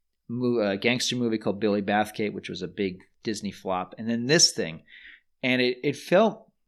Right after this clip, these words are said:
it was such a strange bit of casting, and yeah, I, I, I, I love what he does here. Um, his,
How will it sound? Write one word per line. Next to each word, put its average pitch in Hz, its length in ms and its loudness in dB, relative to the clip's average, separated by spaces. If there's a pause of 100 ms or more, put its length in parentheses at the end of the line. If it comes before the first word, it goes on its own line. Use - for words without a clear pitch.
(360)
it 147 60 0
was 131 120 0
such 190 180 0
a 151 40 2
strange 127 460 -2
bit 98 100 -2
of 95 100 -8
casting, 92 600 -4 (240)
and 110 400 0
yeah, 131 180 6
I, 98 100 0 (300)
I, 123 120 -4 (520)
I, - 180 -12
I 127 40 -2
love 127 200 2
what 120 100 2
he 101 60 -2
does 107 260 0
here. 80 260 -4 (560)
Um, 107 560 0
his, - 360 -2